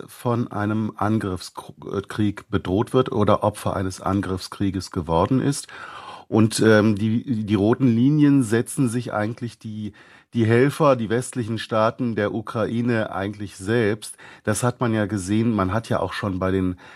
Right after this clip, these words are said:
Panzern gesagt, also es ging um die Abrams, die seien, äh, sehr schwer und sehr wartungsintensiv. Das stimmt auch. Aber wenn man politisch will, ist das natürlich kein Hinderungsgrund.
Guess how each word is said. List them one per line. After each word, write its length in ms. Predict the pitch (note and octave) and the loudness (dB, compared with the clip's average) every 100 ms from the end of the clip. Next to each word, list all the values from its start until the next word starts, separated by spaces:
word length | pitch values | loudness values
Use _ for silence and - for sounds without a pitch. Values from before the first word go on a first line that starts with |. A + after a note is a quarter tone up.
| - | -12
Panzern 500 | - A2 D3+ C#3+ F#2+ | 0 2 2 2 0
gesagt, 540 | E2 D2+ D#2 C#2+ - - | -2 -4 -2 -2 -2 -6
also 260 | E2+ E2 | -6 -6
es 140 | F2 - | -8 -6
ging 180 | F#2+ F#2 | -6 -4
um 140 | F2+ | -4
die 180 | F2+ G2 | -2 2
Abrams, 500 | G2+ G#2 G2+ F2 - - - - _ | 4 4 2 0 -6 -16 -20 -20 _
die 100 | G2 | -8
seien, 540 | E2+ G2 G#2 A2+ A#2 G#2 | 2 4 6 4 2 0
äh, 280 | G2 F#2+ | 0 0
sehr 240 | G2 G2+ F#2+ | 0 0 0
schwer 380 | - G#2+ A2 A#2 | -2 0 2 2
und 140 | G2+ | 0
sehr 160 | G#2+ F2+ | 0 2
wartungsintensiv. 960 | G2 - A2+ - G2+ G#2 G2 F2 G#2+ | 2 0 -4 -4 -8 -6 -6 -6 -6
Das 160 | - F#2 | -4 -2
stimmt 560 | - - E3+ G#3 G#3 - | -4 -2 0 2 0 -2
auch. 340 | E2+ C#2 - - - - - | -2 -4 -8 -20 -20 -20 -6
Aber 240 | G#2 G2 | 0 2
wenn 80 | A2 | 4
man 160 | A2+ G2+ | 2 2
politisch 720 | B2 A2 A2 A2 G2 - F#2 | 2 2 2 -2 -4 -4 2
will, 300 | D3 D3 F2+ | 4 4 2
ist 200 | F2+ - | -4 -10
das 120 | F#2+ | -10
natürlich 360 | F#2+ - G2 - | -10 -8 -8 -6
kein 260 | - F2+ | -2 -2
Hinderungsgrund. 1040 | F2+ B2+ D#3 C#3 D#2 D#2 D#2+ - E2 G2+ | 0 2 4 2 -2 -6 -10 -14 -4 -2